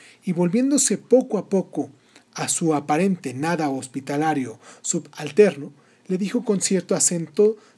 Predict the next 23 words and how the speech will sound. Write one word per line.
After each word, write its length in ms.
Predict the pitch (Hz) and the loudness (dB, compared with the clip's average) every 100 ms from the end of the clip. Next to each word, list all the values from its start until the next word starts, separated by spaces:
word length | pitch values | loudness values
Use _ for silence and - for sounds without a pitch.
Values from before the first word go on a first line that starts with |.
| - | -6
de 200 | 170 165 | -2 0
reconvención: 880 | 151 151 156 147 147 135 - 135 - _ _ _ _ _ - | 0 -4 -4 -2 -2 -2 -6 -6 -12 _ _ _ _ _ -8
"Así 260 | - - 208 | -2 6 8
es, 160 | 208 | 8
Fray 200 | - 202 | 4 2
Lorenzo, 480 | 190 190 220 - 165 | 4 4 2 2 -2
como 220 | 170 160 | 0 2
recibís 520 | 156 147 160 196 214 | 2 2 2 2 4
a 60 | 208 | 2
vuestro 340 | 185 165 - | 2 0 0
prelado". 560 | 160 160 190 240 214 - _ _ _ _ _ _ _ _ - | 2 4 6 6 4 0 _ _ _ _ _ _ _ _ -10
Entonces, 880 | 151 147 160 156 - - - - - _ _ - | -10 -2 -2 -2 -4 -4 -6 -6 -8 _ _ -2
nuestro 460 | 196 190 208 202 196 | 0 2 4 4 4
ejemplar 460 | - 214 254 285 | 2 2 4 4
dominico, 600 | 285 214 165 151 - 127 - - - - - | 4 2 0 -4 -8 -16 -16 -20 -20 -20 -6
antes 380 | 220 262 269 226 | 0 2 2 0
de 80 | |
contestar 680 | 220 180 - 151 - 160 - - | -2 -6 -4 -4 -2 -4 -6 -8
esta 300 | 156 - 196 | -8 0 4
pregunta, 500 | 208 196 185 - - _ - _ | 4 4 -2 -4 -20 _ -20 _
alargó 480 | - 175 190 185 214 | -4 -2 0 6 4
su 200 | - 208 | 4 -4
diestra, 600 | 170 175 - - - - | 0 0 0 -10 -20 -20